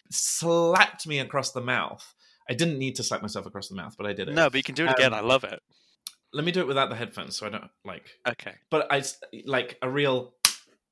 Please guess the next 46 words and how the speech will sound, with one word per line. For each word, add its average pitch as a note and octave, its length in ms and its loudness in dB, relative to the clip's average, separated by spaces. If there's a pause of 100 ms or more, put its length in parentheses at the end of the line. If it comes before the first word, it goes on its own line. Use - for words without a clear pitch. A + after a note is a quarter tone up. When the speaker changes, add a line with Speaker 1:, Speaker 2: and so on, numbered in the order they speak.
(280)
Speaker 2:
Oh, F#3 220 8
Speaker 1:
you A#2 60 -8
know? A#2 200 -6 (420)
Speaker 2:
I F#3+ 140 0
just - 140 -8
realized D#3+ 220 -4
you F3 60 -10
didn't F3 240 -4
hear B3 140 6
that. F3 180 6
I F#3+ 100 8
had, F#3+ 120 2
like, E3 140 -2
a - 20 -4
full D#3+ 160 -2
<laughs> D3 80 -2
visceral E3+ 380 6
reaction. B2 640 0 (680)
Ooh, F4 200 8
okay. C#3 320 0 (420)
Hmm. G#3 140 -6 (120)
Speaker 1:
I, G#3 200 6
you A3 320 0
know, A#2 400 0
I C#3+ 80 6
Speaker 2:
Yeah. E3 140 6
Speaker 1:
like G#2 160 0
to, B2+ 520 0 (160)
I F3+ 120 6
can G#3+ 200 -2
take G2 360 -8
it. G#2+ 300 -4
I C#3+ 120 -2
can B2 180 -6
take G2+ 240 -6
it G#2+ 100 -12
from G2+ 160 -8
myself. G#2 520 -6 (180)
Speaker 2:
Oh, B2+ 140 -8
I'm A#2 160 -12
sure G2+ 260 -2
you F#2+ 160 -16
can. F#2+ 380 -14 (520)
Speaker 1:
<sighs> - 600 -18
Not D3+ 200 -2
emotionally. C3 800 -4